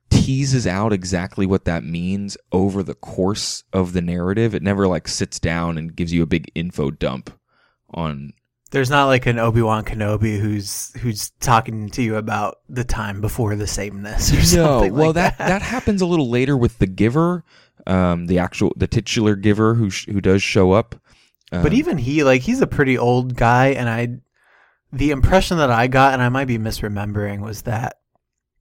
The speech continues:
Speaker 2: even to him, like, the time before the sameness was not, like, a living memory.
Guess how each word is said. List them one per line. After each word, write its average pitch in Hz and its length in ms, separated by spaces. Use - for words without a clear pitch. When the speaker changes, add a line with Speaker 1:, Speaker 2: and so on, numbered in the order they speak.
Speaker 2:
even 165 320
to 123 100
him, 123 380
like, 117 160
the 127 80
time 123 340
before 117 400
the 110 140
sameness 107 480
was 101 160
not, - 240
like, 123 140
a 117 40
living 113 640
memory. - 540